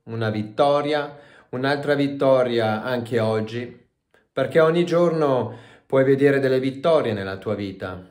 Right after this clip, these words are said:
puoi vedere dei drammi o puoi vedere la vittoria. A te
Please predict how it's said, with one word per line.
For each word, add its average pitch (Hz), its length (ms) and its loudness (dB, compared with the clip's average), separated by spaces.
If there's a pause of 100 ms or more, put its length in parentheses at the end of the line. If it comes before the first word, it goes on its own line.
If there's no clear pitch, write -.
(140)
puoi 110 160 -4
vedere 117 420 2
dei 117 200 0
drammi 147 640 -2 (280)
o 123 100 -8
puoi 143 160 0
vedere 143 340 4
la 135 100 2
vittoria. 107 800 -4 (500)
A 107 160 -8
te 143 460 -2